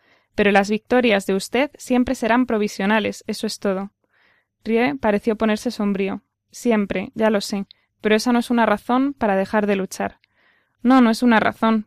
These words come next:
pero me imagino entonces lo que debe ser la peste para usted".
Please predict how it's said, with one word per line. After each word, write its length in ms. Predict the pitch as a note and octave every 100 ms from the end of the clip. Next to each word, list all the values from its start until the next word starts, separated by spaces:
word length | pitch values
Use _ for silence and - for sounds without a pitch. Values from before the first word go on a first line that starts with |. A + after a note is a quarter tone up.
| _
pero 160 | G#3 G3+
me 120 | G3+
imagino 500 | G3 G#3 B3+ B3 A#3
entonces 640 | A3+ A3+ A#3 - A3+ - -
lo 160 | A3 G#3
que 80 |
debe 220 | G3+ G#3 G#3+
ser 160 | G#3+
la 140 | G#3 F#3+
peste 300 | A#3 - B3+
para 220 | G3 F3+
usted". 340 | F#3+ - E3+